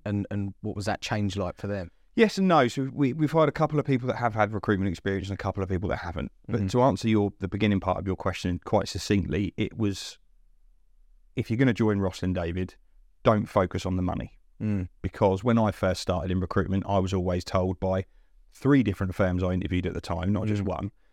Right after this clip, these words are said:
Speaker 2: "The more you, more jobs you get on, the more money you're gonna make.
Speaker 1: Mm.
Speaker 2: Go." And at the time, I thought, "Well, great, I'll crack on with that." I was in my early twenties, mid-twenties, mortgage and all that kind of stuff. But then you get too much work on,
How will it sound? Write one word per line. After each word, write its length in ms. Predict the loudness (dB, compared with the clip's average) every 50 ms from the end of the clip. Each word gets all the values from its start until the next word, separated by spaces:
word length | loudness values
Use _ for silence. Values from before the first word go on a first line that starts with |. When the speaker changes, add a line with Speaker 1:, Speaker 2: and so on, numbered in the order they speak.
| _ _ -4
Speaker 2:
"The 80 | -2 0
more 280 | 2 2 2 2 2
you, 420 | 2 2 2 2 2 0 -2 -4 -6 _ _ -20 _ _ _ _ _ _ _ _ _ -4
more 140 | -2 -2 0
jobs 300 | 4 6 4 4 4 2
you 80 | -2 0
get 180 | 0 -2 -2 -2
on, 260 | -6 -6 -6 -6 -8 _ _ -20 _ _ _ _ -6 -2
the 80 | 0 2
more 160 | 2 2 4
money 220 | 4 4 4 2
you're 120 | 0 -2 -4
gonna 160 | -6 -6 -6
make. 360 | -4 -4 -6 -6 -10 -14 -8 -4
Speaker 1:
Mm. 340 | 0 0 2 2 0 0 0
Speaker 2:
Go." 120 | -2 -2 -2 -2 -8 -12 _ _ -20 _ _ _ _ _ _ -2
And 120 | 0 2 2
at 80 | 2
the 60 | 0 -2
time, 320 | 2 4 4 4 4 2
I 20 |
thought, 140 | 0 -2 -4
"Well, 60 | -4
great, 240 | 0 2 0 0 0 -2
I'll 100 | -8 -6
crack 260 | -2 -2 -2 -2 -2
on 80 | -2 0
with 80 | 2
that." 140 | 2 2 2 0
I 20 |
was 80 | -4 -2
in 120 | 0 0
my 160 | 0 0 -2 -6 _ -20 -20 -20 _ _ -6 -4
early 360 | -2 -2 0 -2 -2 -4 -6 _ -16
twenties, 360 | -4 -2 0 0 2 0 0
mid-twenties, 600 | 0 0 -2 -2 -4 -4 -2 -2 0 -2 -4 -4 -8 _ _ _ _ -20 -20 _ -2
mortgage 360 | 0 2 2 4 2 0 0
and 100 | 2 0
all 60 | 2 0
that 140 | 0 -2
kind 140 | -2 -4 -4
of 80 | -6 -6
stuff. 300 | -6 -8 -8 -8 -10 _ _ _ -20 _ _ -20 _ _ _ _ _ _ -14 -4
But 60 | 0
then 120 | 2 4 4
you 60 | 4
get 140 | 2 0 0
too 180 | 2 2 4
much 180 | 4 4 2 2
work 300 | 2 2 2 2 0 -4
on, 220 | -4 -2 -2 -4